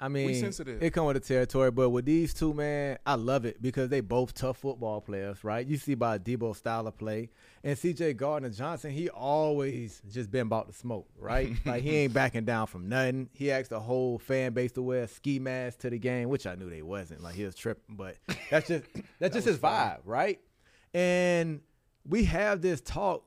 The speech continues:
Speaker 1: when we talk to players face-to-face in pregame. Like, we'll have these talks during pregame.
Speaker 2: Right.
Speaker 1: It's just now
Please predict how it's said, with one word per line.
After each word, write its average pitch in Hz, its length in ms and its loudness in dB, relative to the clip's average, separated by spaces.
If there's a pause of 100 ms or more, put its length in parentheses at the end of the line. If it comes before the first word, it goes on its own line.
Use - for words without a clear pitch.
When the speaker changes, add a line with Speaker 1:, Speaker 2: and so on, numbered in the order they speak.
(120)
Speaker 1:
when 147 120 -4
we 170 100 2
talk 170 340 -2
to 147 100 -4
players 165 480 0
face-to-face 170 760 2
in 156 160 -4
pregame. 123 600 -2 (180)
Like, 127 300 -2
we'll 196 240 6
have 202 320 2
these 185 180 -2
talks 170 320 0
during 151 300 0
pregame. 139 540 2
Speaker 2:
Right. 131 80 2
Speaker 1:
It's 180 180 6
just 151 220 2
now 139 520 0